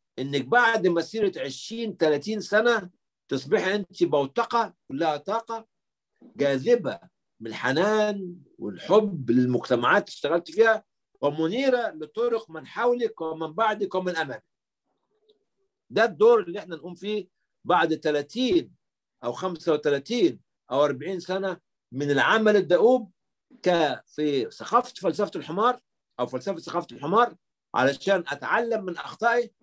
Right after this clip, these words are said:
ثم الانتقال لإفاقة الناس كمسحراتي، ثم أكون خلاط أو نكون كل بعض خلاطين. يعني، أنت اقعدي مع المتطوعين يا أخت عبير واسمعي منهم،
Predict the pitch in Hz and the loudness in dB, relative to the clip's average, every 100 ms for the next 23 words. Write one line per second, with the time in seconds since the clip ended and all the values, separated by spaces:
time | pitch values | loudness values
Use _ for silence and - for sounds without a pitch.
0 | _ - 220 185 170 151 147 - - 240 | _ -2 0 2 0 -2 -8 -8 2 4
1 | 185 143 123 131 135 196 196 151 147 165 | 6 2 -2 -8 -2 0 0 -4 -6 -4
2 | 175 - 143 135 131 - 151 208 226 202 | -4 -6 -10 -10 -14 -2 2 2 0 -4
3 | _ _ 202 214 208 214 208 - 139 135 | _ _ 0 2 2 2 2 -2 -8 0
4 | 185 175 - 147 147 165 165 165 _ 135 | 0 0 -2 -4 2 2 2 -2 _ -10
5 | 135 131 165 156 143 135 143 135 - 147 | -10 -6 -6 -4 -6 -4 -4 -6 -8 -4
6 | 143 143 160 160 - _ _ - 139 165 | -2 0 0 0 -4 _ _ -2 0 0
7 | 165 131 _ _ _ - 123 180 262 247 | 0 -6 _ _ _ -4 0 4 4 4
8 | 214 202 185 180 175 165 208 226 208 151 | 2 2 -2 0 0 2 0 -2 -2 -6
9 | 147 160 - 117 117 151 127 - _ _ | -6 -8 -4 -2 0 0 -4 -6 _ _
10 | _ _ _ - 131 226 247 240 262 254 | _ _ _ -10 -4 2 4 6 6 4
11 | 143 95 | -2 -6